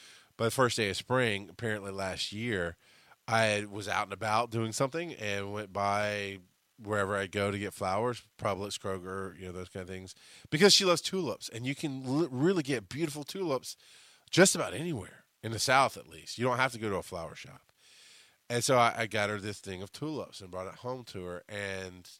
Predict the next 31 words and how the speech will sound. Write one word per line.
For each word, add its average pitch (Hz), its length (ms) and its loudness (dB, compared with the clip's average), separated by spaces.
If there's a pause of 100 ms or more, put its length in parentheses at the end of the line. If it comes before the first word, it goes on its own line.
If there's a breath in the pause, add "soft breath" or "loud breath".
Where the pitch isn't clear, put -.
(140)
when 107 140 -8
she 107 160 -4
came 107 240 -6
home 104 180 -4
and 98 100 -6
saw 120 380 -2
'em, 92 100 -6 (340 soft breath)
I 120 120 -6
got 107 240 -2
that 87 180 -14
picture - 400 -12 (920)
of 104 120 -6
her, 101 420 0
just - 280 -4
the 110 80 -4
biggest 104 420 -4
smile 101 460 -8
on 85 60 -14
her 80 80 -16
face. - 560 -16 (120)
And, 85 500 -12 (760 soft breath)
you 104 100 -4
know, 104 80 0
what 107 280 -2
that, 98 320 -6
that 95 200 -12
did 110 200 -10
for 95 220 -12
her 87 160 -8
that 82 200 -12
day. 80 220 -14